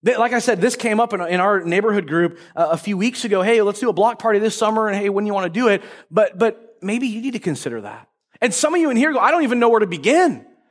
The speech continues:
And, and I just wanna say this, and I, this is literally almost kind of a blank check comment here. But if you're not, if you go, "I would love to have a kind of a neighborhood party, but I don't know what to do," email info at grove dot church, and we will help you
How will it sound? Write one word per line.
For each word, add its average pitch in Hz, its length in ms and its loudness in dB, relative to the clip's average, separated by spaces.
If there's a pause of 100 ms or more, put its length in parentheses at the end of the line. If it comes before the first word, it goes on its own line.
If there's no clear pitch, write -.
(220)
And, 240 120 0
and 220 200 -2
I 214 160 0
just 294 120 -6
wanna 302 160 0
say 226 260 0
this, 156 200 -4
and 180 80 -4
I, 185 60 -2
this 220 180 -4
is 214 140 -4
literally 208 420 2
almost 196 260 -2
kind 190 120 0
of 170 60 2
a - 20 2
blank 160 340 -2
check - 300 -4
comment 180 320 -4
here. 226 260 -2 (400)
But 240 140 0
if 170 100 0
you're 254 140 0
not, 311 220 0
if 190 100 -10
you 269 120 -2
go, 277 140 2
"I 202 100 2
would 262 140 -2
love 247 200 0
to 240 60 0
have 240 140 0
a - 20 -10
kind 247 140 -2
of 220 80 -4
a 185 40 -4
neighborhood 214 400 0
party, 202 240 -2
but 196 100 -2
I 170 80 0
don't 233 140 0
know 226 60 -2
what 208 180 -2
to 202 80 -8
do," 220 300 -4 (600)
email 247 680 0
info 277 640 0
at 208 340 -4
grove 226 400 0
dot 226 260 0
church, 208 520 -4 (260)
and 202 180 0
we 214 100 2
will 240 180 2
help 214 360 0
you 170 240 -2